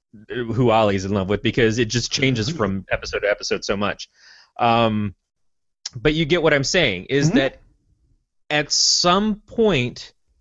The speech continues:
Speaker 1: it started to hit me that as much as I love the idea of these shows, and as much as I've enjoyed them going along, you know, the,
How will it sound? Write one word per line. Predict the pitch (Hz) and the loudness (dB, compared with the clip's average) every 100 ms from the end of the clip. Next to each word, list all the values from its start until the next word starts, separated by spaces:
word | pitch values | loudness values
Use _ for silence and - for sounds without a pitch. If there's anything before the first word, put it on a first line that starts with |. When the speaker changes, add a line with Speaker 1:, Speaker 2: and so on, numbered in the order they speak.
| _ _ _ _ _ 135 | _ _ _ _ _ -2
Speaker 1:
it | 139 - | 0 0
started | - - - 170 180 165 | -2 -2 0 2 2 0
to | 156 | -4
hit | - 156 - | -2 -4 -2
me | 113 196 98 127 _ _ _ _ _ - | -4 -4 -4 -8 _ _ _ _ _ -8
that | 120 135 | 0 2
as | 127 113 | 2 0
much | 120 143 190 - | 0 0 0 -4
as | 165 160 | 0 2
I | 151 | 2
love | 143 139 151 147 | 2 2 2 2
the | 139 | 2
idea | 135 131 123 139 139 135 | 2 2 0 2 4 2
of | - 123 113 | 0 -2 -2
these | 113 117 | 0 0
shows, | - - 180 147 98 101 127 - | -2 0 2 4 2 -2 -4 -4
and | 151 | -2
as | 160 151 | -2 0
much | 175 175 | -4 0
as | |
I've | 165 156 | 0 0
enjoyed | 156 127 147 165 147 | -2 0 2 2 2
them | 131 117 | -2 0
going | 120 120 | 0 0
along, | 120 131 131 117 135 | 0 2 2 2 0
you | 160 | -2
know, | 196 | -4
the, | 190 196 196 | -2 0 0